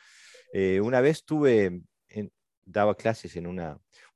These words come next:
eh, daba clases en mi dojo y algunos miembros de mi dojo tenían conexiones con una fábrica, eh, muy conocida aquí en Dinamarca y me pidieron que fuera a dar clases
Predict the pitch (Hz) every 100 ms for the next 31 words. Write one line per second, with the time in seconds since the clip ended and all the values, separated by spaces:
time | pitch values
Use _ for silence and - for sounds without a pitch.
0 | - _ _ _ _ _ _ _ _ _
1 | - 104 - 95 156 165 139 120 101 87
2 | 85 85 85 107 98 98 92 104 123 123
3 | 120 123 110 80 87 82 82 - 92 98
4 | 110 110 120 101 95 101 95 92 90 101
5 | 95 - 90 92 87 92 87 87 - 82
6 | - _ _ _ _ - _ - 78 85
7 | 82 78 73 - 80 76 - 80 80 85
8 | 90 95 90 92 95 104 107 - 107 104
9 | 104 - 101 98 101 -